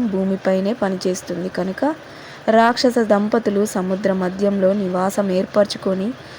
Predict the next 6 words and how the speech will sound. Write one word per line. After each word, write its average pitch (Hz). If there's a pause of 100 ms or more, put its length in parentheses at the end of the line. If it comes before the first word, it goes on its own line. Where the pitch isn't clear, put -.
(100)
సముద్రయానం 220
చేసే 185
వారిని 185
పీడించసాగారు. 185 (160)
ఇలా 185
కనబడిన 185